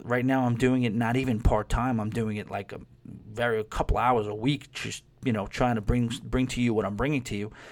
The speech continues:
Uh, and we'll, we'll see though. I, I, it's, it's an interesting time. I guess I, I just kinda, like, went into this a little bit more than I had planned to before I started this, but, uh, uh, you know, just got back off vacation. Don't have a ton prepared for this particular episode. So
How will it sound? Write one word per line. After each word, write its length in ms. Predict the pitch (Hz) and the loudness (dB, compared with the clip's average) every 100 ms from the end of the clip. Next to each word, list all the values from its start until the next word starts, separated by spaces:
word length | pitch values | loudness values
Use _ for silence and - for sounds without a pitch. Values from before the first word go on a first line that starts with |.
| - - - | -20 -20 -6
Uh, 320 | 107 104 104 - | -2 -2 -2 -2
and 200 | 139 170 | 0 4
we'll, 180 | 196 | 4
we'll 200 | 151 170 | 6 6
see 220 | 226 269 262 | 6 4 4
though. 260 | 135 - - - | 2 0 -8 -2
I, 120 | 127 | 2
I, 140 | 135 147 | 6 6
it's, 340 | 143 151 - | 4 0 -2
it's 160 | 147 151 | -2 2
an 100 | 170 | 2
interesting 380 | 190 190 196 | 2 0 0
time. 260 | 165 165 151 | 2 2 0
I 40 | |
guess 200 | 131 143 | -4 -4
I, 40 | 120 123 | -2 -2
I 100 | 127 | -4
just 280 | 123 - - | -2 -4 -2
kinda, 220 | 151 135 | 0 0
like, 160 | 113 110 | 0 -2
went 180 | 117 127 | 0 0
into 180 | 123 | 0
this 180 | 110 110 | -2 -2
a 40 | 110 | 0
little 180 | 117 | 0
bit 140 | 107 92 | 0 -2
more 260 | 107 110 | 0 0
than 100 | 107 | 0
I 80 | 107 | -4
had 180 | 104 98 | -4 -2
planned 300 | - 107 113 | -2 -2 -4
to 120 | 127 | -6
before 320 | 110 104 101 | -6 -6 -6
I 40 | 101 | -6
started 340 | - 104 117 | -2 -2 0
this, 160 | 139 - | -2 0
but, 200 | 110 104 | -2 0
uh, 180 | 104 104 - - - - - - | 0 -2 -10 -20 -20 -20 -14 -4
uh, 240 | 101 98 110 110 - | -4 -4 -8 -12 -10
you 80 | - | -6
know, 180 | 98 98 | -6 -6
just 200 | - 123 | -6 -2
got 160 | 127 120 | 0 4
back 240 | 120 127 | 2 4
off 140 | 117 | 0
vacation. 460 | - 107 107 120 120 | 0 -2 -2 -2 -2
Don't 180 | 113 110 | 0 0
have 120 | 104 | -2
a 80 | 98 - | -6 2
ton 500 | - 143 147 143 143 - | 4 6 4 2 -2 -4
prepared 600 | - 117 - 151 135 113 | 0 2 4 4 4 2
for 100 | - | -2
this 160 | 110 113 | -4 -4
particular 480 | - - 117 110 110 | -6 -6 -4 -2 0
episode. 500 | 123 117 - 101 104 | -2 -4 -2 -2 -2
So 200 | 107 | -4